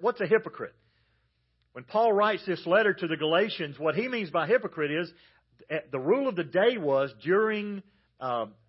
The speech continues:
plays, one actor would play many different parts. In fact, it was often an all-male cast playing male and female parts,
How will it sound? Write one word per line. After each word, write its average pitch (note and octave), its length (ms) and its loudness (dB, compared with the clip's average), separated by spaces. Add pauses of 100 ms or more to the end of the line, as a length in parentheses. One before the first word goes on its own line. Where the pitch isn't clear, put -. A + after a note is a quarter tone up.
(120)
plays, E3+ 680 0 (760)
one A3 240 -2
actor E3+ 560 -4 (180)
would D3 160 -8
play A3+ 300 0
many A3 340 -6
different E3 320 -4
parts. - 400 -12
In A#2+ 80 -20
fact, F#3 240 -4
it E3+ 40 0
was C#3+ 120 -6
often F#3+ 320 -2
an C#3 80 -12
all-male F3+ 500 -2
cast F#3 540 -8
playing E3 400 -4 (340)
male F3 260 0
and F#3 200 -4
female E3+ 340 -4
parts, A#2+ 400 -6